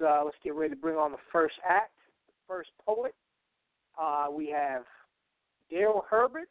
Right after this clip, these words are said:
Um, he's been featured in many publications, and, uh, he's also, um, he also calls himself the Artivist. He's, uh, an activist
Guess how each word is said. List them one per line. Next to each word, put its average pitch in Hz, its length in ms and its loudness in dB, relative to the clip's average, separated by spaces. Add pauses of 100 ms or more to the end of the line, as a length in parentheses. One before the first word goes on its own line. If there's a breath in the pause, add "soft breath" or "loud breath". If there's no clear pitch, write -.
(140)
Um, 262 340 -6
he's 147 260 -16
been 151 220 -10 (100)
featured 180 260 -10
in 147 180 -10
many 185 200 -4
publications, 190 840 -4
and, 147 200 -6
uh, 139 180 -2
he's 139 180 -6
also, 156 540 -2 (720)
um, 165 280 -6
he 170 80 -6
also 175 200 -4
calls 180 260 -2
himself 175 340 -8
the 131 140 -14
Artivist. 190 400 0 (580)
He's, 262 200 -18
uh, 113 260 -8 (120)
an 117 80 -20 (120)
activist 156 500 -6